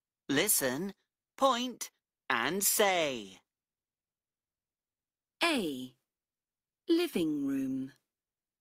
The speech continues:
Speaker 2: B. Bedroom. C. Kitchen.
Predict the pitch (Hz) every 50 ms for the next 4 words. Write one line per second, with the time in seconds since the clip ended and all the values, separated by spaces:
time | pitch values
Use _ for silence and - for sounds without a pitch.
0 | _ _ _ _ _ _ _ _ _ _ _ _ _ _ _ _ _ _ - 359
1 | 349 285 226 170 151 139 131 131 131 - _ _ _ _ _ _ _ _ _ _
2 | _ _ _ _ _ _ _ _ _ _ - 359 349 320 - - 160 156 147 139
3 | 135 139 135 135 131 131 _ _ _ _ _ _ _ _ _ _ _ _ _ _
4 | _ _ _ _ _ _ _ _ _ _ _ _ _ - - - - - 370 320
5 | 233 165 147 139 139 139 135 _ _ _ _ _ _ _ _ _ _ _ _ _
6 | _ _ _ _ _ _ - - 381 - - - - - 170 147 139 143 139